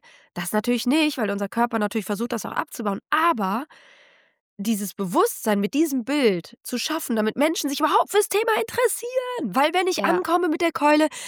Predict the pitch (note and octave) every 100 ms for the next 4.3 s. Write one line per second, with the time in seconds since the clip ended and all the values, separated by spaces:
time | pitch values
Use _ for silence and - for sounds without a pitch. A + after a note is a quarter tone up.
0 | - - C#4 - D#4 - D4 - D4+ D4
1 | - G#3+ A#3 B3+ - - - C#4 D4 C4+
2 | C#4 D4+ E4+ D4+ - A3 B3 - G3 F#3+
3 | G#3 A#3+ A#3+ C4 C4+ C4 D4+ D#4 C4+ E4
4 | E4 E4